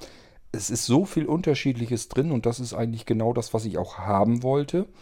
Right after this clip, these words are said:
Und es ist schön, dass ich den Namen damals so gefunden habe, weil Irgendwasser assoziiert als Fluss <coughs> passt perfekt. Und letzten Endes,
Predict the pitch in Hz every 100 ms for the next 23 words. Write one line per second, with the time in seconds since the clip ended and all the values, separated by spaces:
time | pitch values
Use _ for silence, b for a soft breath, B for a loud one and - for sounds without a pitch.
0 | B B B - 123 165 - 107 - -
1 | 113 - - - 135 143 131 - - -
2 | 113 - _ - 123 120 117 107 92 87
3 | 87 82 - 85 87 - 82 87 95 110
4 | 156 139 92 101 123 - 117 131 120 117
5 | - 117 120 - B B - 98 101 -
6 | 98 87 107 - 190 - - 113 131 -
7 | - B B B B B B - - -
8 | - - - - 123 - - 117 107 -
9 | - - - - _ _ - - - -
10 | - - _ - 113 110 113 113 110 143
11 | - -